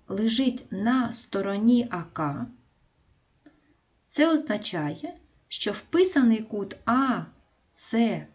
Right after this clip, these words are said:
К прямий, оскільки він спирається на діаметр. Відповідно до цього твердження, ми з вами можемо записати отут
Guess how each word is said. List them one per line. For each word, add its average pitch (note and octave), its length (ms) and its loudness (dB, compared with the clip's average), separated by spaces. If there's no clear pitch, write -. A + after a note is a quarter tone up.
К E3+ 420 -4
прямий, C#4 640 2
оскільки - 520 -6
він E3+ 140 -4
спирається A3+ 840 -4
на F#3+ 480 -2
діаметр. F3+ 680 -2
Відповідно F#3 680 -2
до D#3+ 440 -4
цього D#3+ 280 -8
твердження, D#4+ 640 -2
ми F#3+ 100 -6
з - 100 -6
вами C4+ 340 4
можемо G3+ 720 -2
записати A3 880 -4
отут - 600 -8